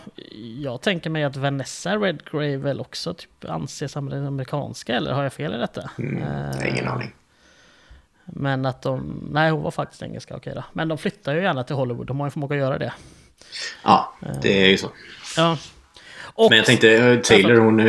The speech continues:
Speaker 2: hon var ju barnskådis också i, i Hollywood, så att... Hon var ju där, varit där länge,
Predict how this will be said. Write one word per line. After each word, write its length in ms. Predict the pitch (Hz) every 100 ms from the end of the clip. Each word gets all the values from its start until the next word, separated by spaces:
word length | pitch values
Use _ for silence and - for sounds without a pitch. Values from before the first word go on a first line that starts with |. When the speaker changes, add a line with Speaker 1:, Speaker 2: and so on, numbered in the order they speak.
| 110
Speaker 2:
hon 160 | 104 107
var 100 | 113
ju 140 | 107
barnskådis 840 | 104 98 85 - 92 92 107 110
också 360 | 104 - 107 110
i, 180 | 92 - _ -
i 120 | 110
Hollywood, 460 | 98 92 90 101
så 120 | - 110
att... 120 | - - _ - - _
Hon 220 | 92 95
var 160 | 95 92
ju 60 |
där, 200 | 104 92
varit 180 | 98 98
där 100 | 95
länge, 280 | 87 85 85